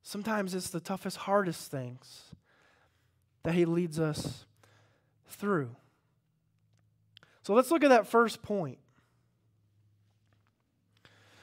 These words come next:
So God desires us to have the faith to follow. Somebody say follow. Follow him where he leads us. We always have a choice to choose God's path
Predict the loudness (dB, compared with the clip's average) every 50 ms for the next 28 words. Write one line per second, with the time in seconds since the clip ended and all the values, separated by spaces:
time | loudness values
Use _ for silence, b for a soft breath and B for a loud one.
0 | b b b b b b b b b -4 -2 0 2 4 4 4 4 6 4 6
1 | 8 8 8 8 8 6 6 6 6 6 6 6 2 -2 -2 0 2 2 2 2
2 | 2 -2 -6 -6 -2 0 2 4 4 4 2 2 0 2 4 2 2 2 0 -10
3 | -18 -20 -20 _ _ _ _ _ _ _ _ _ _ _ _ _ _ _ _ _
4 | _ _ _ -8 -4 2 6 6 6 6 2 -4 -6 -6 -4 0 2 4 2 2
5 | 0 -4 -6 -2 -2 0 0 0 0 -2 -4 -6 _ _ _ _ b b b b
6 | b b b b b b b b b 2 6 8 10 10 10 8 8 6 4 6
7 | 4 4 4 4 2 2 2 2 2 0 -2 -6 -8 -10 -10 -10 -12 -12 -14 -16
8 | -20 _ _ _ _ _ _ _ _ -8 -6 -4 -2 2 4 4 4 4 6 4
9 | 4 4 2 0 -2 0 2 2 2 2 0 -4 -10 -8 -6 -6 -6 -2 0 2
10 | 4 4 2 0 -4 -4 -2 0 0 0 -2 -2 -6 -10 -10 -10